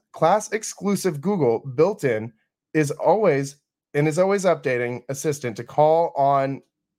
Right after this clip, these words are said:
for most, almost anything. Gone are the days of connecting your phone. Google Assistant, Google Maps, and Google Play Store are built right into the twelve point three inch H D touchscreen informant system. The twenty twenty-four Rogue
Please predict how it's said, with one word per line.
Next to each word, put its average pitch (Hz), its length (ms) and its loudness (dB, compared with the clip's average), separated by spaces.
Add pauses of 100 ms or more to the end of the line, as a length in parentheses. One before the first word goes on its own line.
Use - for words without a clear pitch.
(100)
for 135 220 -2
most, 131 380 0 (260)
almost 139 420 2
anything. 123 460 -6 (560)
Gone 175 260 4
are 214 140 0
the 185 100 -6
days 147 360 0
of 123 160 -8
connecting 147 420 -2
your 143 120 -2
phone. 98 360 -6 (400)
Google 190 300 0
Assistant, 147 580 -4
Google 156 240 -2
Maps, 127 400 0
and 127 180 -6
Google 135 260 -2
Play 160 220 2
Store 113 280 -2
are 123 120 0
built 147 220 0
right 156 400 2
into 180 220 -4
the 143 80 -6
twelve 139 280 -2
point 147 220 -2
three 131 220 -4
inch 117 260 -2
H 127 300 -8
D 113 180 -8
touchscreen 120 600 -4 (120)
informant 135 680 -2
system. - 560 -12 (420)
The 143 80 -2
twenty 196 280 2
twenty-four 196 520 0
Rogue 170 280 4